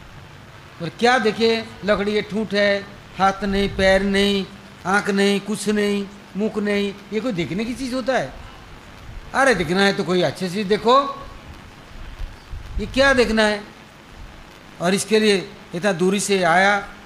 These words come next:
और रथ यात्रा कुछ तो है नहीं, हैं? बड़े-बड़े इतने आँख खुला हुआ है, पलके भी नहीं।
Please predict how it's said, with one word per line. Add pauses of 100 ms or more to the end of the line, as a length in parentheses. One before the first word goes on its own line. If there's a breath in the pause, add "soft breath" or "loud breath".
(480)
और (280)
रथ
यात्रा (560)
कुछ
तो
है
नहीं, (1300)
हैं? (540)
बड़े-बड़े
इतने
आँख
खुला
हुआ
है, (300)
पलके
भी
नहीं।